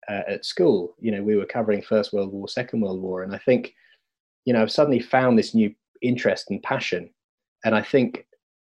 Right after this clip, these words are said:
you know, when, when travel does resume, I'll be able to,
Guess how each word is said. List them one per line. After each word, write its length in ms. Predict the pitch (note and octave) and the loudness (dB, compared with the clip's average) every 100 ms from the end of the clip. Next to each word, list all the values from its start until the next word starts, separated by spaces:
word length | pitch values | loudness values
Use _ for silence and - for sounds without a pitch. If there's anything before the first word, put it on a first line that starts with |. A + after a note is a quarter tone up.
| - B2 | -20 -8
you 140 | A#2+ | -4
know, 180 | G2 G2+ | -2 -2
when, 400 | A2+ A#2 A#2+ A2+ - | -6 -4 2 2 2
when 180 | A#2 A2+ | 0 2
travel 320 | C3 A2+ A2 | 2 2 4
does 260 | B2+ B2+ | 4 4
resume, 380 | A#2 G#2+ A2 A2 | 2 4 4 4
I'll 100 | G#2 | 4
be 140 | G2+ G#2 | 2 2
able 200 | G2+ G#2 | 2 -2
to, 300 | - G2+ | 2 4